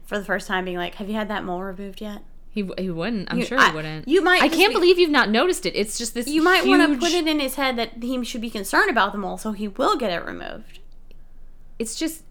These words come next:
Speaker 2: I don't think he should be concerned about it. He's had it his whole life.
Speaker 1: It, I don't even notice that, dude. Like, you're showing this to me, and it's like,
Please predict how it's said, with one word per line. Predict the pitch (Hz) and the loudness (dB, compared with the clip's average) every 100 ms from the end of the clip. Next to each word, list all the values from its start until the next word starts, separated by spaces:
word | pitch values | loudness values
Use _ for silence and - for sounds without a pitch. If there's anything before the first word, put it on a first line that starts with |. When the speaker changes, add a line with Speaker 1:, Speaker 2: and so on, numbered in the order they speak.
| - - | -20 -12
Speaker 2:
I | 202 240 | -4 -4
don't | 247 | -2
think | 254 | -4
he | 226 | -4
should | - 480 | 0 0
be | 185 | 0
concerned | 165 165 | -2 -4
about | 156 147 | -2 -2
it. | 170 | -2
He's | - | 0
had | 349 | 0
it | 233 | 2
his | 175 190 | 0 4
whole | 202 | 4
life. | 190 311 113 113 - - - - | 4 2 2 -2 -4 -10 -14 -4
Speaker 1:
It, | 381 - - | -4 -4 -2
I | |
don't | 392 466 480 415 | 2 2 2 2
even | 330 | 4
notice | 311 381 392 | 6 6 4
that, | - 190 175 | 2 0 0
dude. | 185 180 240 311 277 | -2 -4 -4 -6 2
Like, | 294 311 | 2 2
you're | 311 - | -4 -2
showing | - 349 370 | 2 4 4
this | 285 | 0
to | 269 | -2
me, | 254 | -2
and | 247 | -2
it's | 240 | 2
like, | 254 240 - | 4 4 0